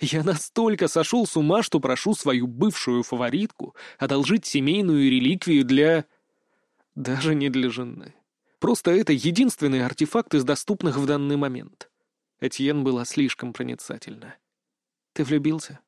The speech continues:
спросила она со вздохом. «В ту девушку из Тейска, о которой все пишут?» «В ней нет искры», признался с болью. «Что мне делать?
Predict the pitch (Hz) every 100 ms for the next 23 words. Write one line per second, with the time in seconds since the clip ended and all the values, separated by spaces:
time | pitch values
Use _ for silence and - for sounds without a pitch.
0 | _ _ - - 151 - 131 120 120 117
1 | - 117 113 120 110 143 127 _ _ _
2 | _ _ _ - - 151 175 175 - 160
3 | 151 - 160 - 156 135 147 147 160 151
4 | - 156 185 - 156 - _ _ _ _
5 | _ _ _ 117 135 151 147 147 147 127
6 | - - - _ 139 117 117 113 - 110
7 | 123 117 117 - _ _ _ _ - -
8 | - 175 180 151 131 139 113 -